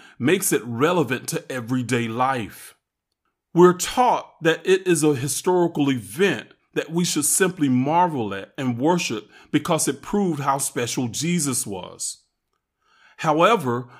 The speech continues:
understanding that the story is from the perspective of a soul in the physical underworld of Hades or hell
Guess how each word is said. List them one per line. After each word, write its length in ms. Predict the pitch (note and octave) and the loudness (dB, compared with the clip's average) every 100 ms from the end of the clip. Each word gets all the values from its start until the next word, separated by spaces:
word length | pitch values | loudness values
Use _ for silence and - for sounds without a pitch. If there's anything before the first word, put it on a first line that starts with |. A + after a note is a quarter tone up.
| - | -4
understanding 720 | F3 F#3+ F3 - F#3+ G3+ F3 | 0 2 2 0 0 2 0
that 160 | D3+ D3 | 0 -2
the 80 | C3+ | -2
story 520 | - F3+ F#3 D#3+ B2+ | -2 0 2 2 0
is 140 | C3+ | -4
from 220 | - D3+ C#3+ | -4 -2 -2
the 80 | |
perspective 640 | - B2+ - D#3+ D#3 D3+ B2+ | -2 -4 -4 -4 -4 -4 -4
of 120 | B2 | -4
a 60 | A#2+ | -2
soul 640 | - D#3 E3 C3+ A#2 A2+ | -2 0 0 0 -2 -6
in 100 | B2+ | -4
the 100 | A#2+ | -6
physical 500 | A#2 D#3+ C#3+ C3 A#2 | -2 -2 -2 -4 -6
underworld 600 | D3+ F3 C#3+ A2+ A2+ A2 G#2 | -4 -2 -2 -2 -2 -2 -4
of 60 | |
Hades 560 | B2+ E3+ D3+ G2+ F#2+ - | -2 -2 -2 -6 -10 -10
or 140 | B2+ A2+ | -10 -8
hell 540 | F3+ F3+ C3 G2+ A2+ | -4 -4 -4 -6 -10